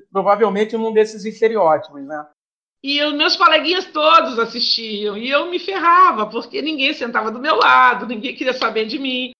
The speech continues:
Speaker 2: porque eu era filha de um assassino, né? Eu era filha do cara que, né, ele tentava
Speaker 1: É.
Speaker 2: me poupar, mas ele nunca soube que isso era um pavor que eu tinha, né? Era um, era muito ruim.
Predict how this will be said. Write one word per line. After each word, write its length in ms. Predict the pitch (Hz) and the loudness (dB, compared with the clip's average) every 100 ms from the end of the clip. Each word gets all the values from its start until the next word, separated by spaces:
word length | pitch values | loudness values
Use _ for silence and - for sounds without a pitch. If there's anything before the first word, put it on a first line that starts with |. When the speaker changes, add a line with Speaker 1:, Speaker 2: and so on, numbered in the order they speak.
| _ _ | _ _
Speaker 2:
porque 200 | - - | -16 -6
eu 120 | 202 190 | -2 0
era 180 | 190 240 | 0 -2
filha 240 | 202 190 | -6 -10
de 80 | 190 | -6
um 20 | |
assassino, 680 | 220 220 - - 339 330 196 | -6 -6 -10 -10 -10 -8 -10
né? 260 | - 202 208 | -10 -10 -8
Eu 100 | 170 | -6
era 140 | 175 | -8
filha 320 | - 175 170 | -10 -12 -10
do 180 | 180 240 | -12 -12
cara 360 | 240 208 196 214 | 0 2 2 -2
que, 380 | 214 269 302 - _ _ _ - | -8 -12 -12 -16 _ _ _ -8
né, 180 | 185 226 | -2 2
ele 200 | 247 - | 0 2
tentava 400 | 330 330 269 247 | 0 2 2 2
Speaker 1:
É. 40 | |
Speaker 2:
me 140 | 339 | 0
poupar, 580 | 349 370 370 320 311 254 170 | -4 -8 -8 -6 -4 -4 -8
mas 180 | 180 208 | -8 -6
ele 140 | 277 285 | -4 -4
nunca 380 | 294 349 - 330 | -4 -4 -4 -2
soube 680 | - 277 311 302 208 160 156 | 2 4 4 2 -2 -8 -10
que 480 | - 233 247 254 254 | -6 -2 0 -2 -4
isso 220 | 247 - 285 | -6 -2 0
era 120 | 285 | 0
um 540 | 294 302 285 269 226 214 | -2 -6 -6 -8 -10 -6
pavor 640 | - 254 196 233 285 285 - | -2 -2 2 4 4 2 0
que 80 | 185 | -6
eu 80 | |
tinha, 400 | 180 - 160 151 | -6 -6 -10 -16
né? 360 | 151 185 220 202 156 160 165 | -14 -12 -12 -14 -18 -16 -14
Era 160 | 160 | -12
um, 400 | 190 226 240 240 | -12 -14 -14 -16
era 140 | 208 190 | -12 -10
muito 300 | 190 208 247 | -10 -10 -12
ruim. 580 | 311 392 269 294 208 | -8 0 2 0 -2